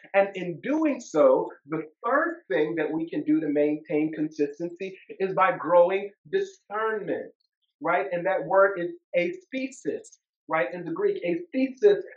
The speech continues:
and that is a perception by both senses and intellect.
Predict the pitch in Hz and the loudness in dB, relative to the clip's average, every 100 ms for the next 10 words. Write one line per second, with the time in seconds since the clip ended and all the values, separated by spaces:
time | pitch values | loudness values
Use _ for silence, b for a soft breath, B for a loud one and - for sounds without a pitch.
0 | - 165 170 208 196 196 165 175 156 - | 2 4 8 8 8 6 2 0 -4 -4
1 | - 247 - - 165 160 - - 170 160 | -2 -2 -2 -2 0 0 -4 -2 2 4
2 | 151 147 - 208 214 226 - 214 214 - | 2 0 -2 0 0 0 -2 -2 -4 -10
3 | b b 175 180 185 - 180 190 - 160 | b b 2 2 2 -2 -2 -2 0 2
4 | 131 117 - | 4 2 -2